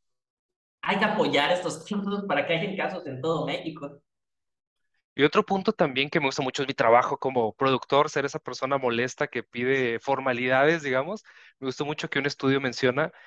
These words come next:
Speaker 2: que One Simple Idea menciona que serían más estrictos en mantener la visión de los proyectos en tiempo y forma. Creo que ha sido uno de los errores que he visto en el pasado.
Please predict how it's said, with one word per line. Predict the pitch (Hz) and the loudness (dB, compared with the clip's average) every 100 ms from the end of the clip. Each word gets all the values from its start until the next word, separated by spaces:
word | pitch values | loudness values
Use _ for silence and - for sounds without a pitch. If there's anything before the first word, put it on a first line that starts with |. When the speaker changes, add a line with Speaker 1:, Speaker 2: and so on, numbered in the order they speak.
| - _ | -20 _
Speaker 2:
que | - 127 120 120 113 107 117 | 2 4 4 4 2 -2 -4
One | 139 | -4
Simple | - 143 139 131 123 120 | -4 -4 0 0 0 0
Idea | 120 156 175 | 4 4 4
menciona | 131 - 127 143 | -4 -4 -2 -2
que | - | -2
serían | 131 120 131 | -2 0 0
más | 139 | -2
estrictos | 147 - 131 - 151 135 | -4 -4 -4 -2 -6 -2
en | |
mantener | 113 110 117 117 | -4 -2 -2 2
la | 131 | 2
visión | 117 120 | 2 -4
de | 120 | -4
los | 127 - | -4 -2
proyectos | 113 113 - - | -2 -2 -4 -6
en | 113 | -4
tiempo | 117 110 120 | -4 -4 -8
y | |
forma. | - 117 135 165 - - - | 0 0 2 0 -2 -18 -14
Creo | - 135 | -2 2
que | 165 | 2
ha | |
sido | 151 151 | 2 4
uno | 156 151 | 6 4
de | 147 | 2
los | 135 | 2
errores | 120 110 135 151 - | 0 4 6 6 2
que | 139 | -4
he | |
visto | 135 - | -4 -6
en | 139 | -6
el | - | -2
pasado. | 120 - 127 147 | 0 4 4 4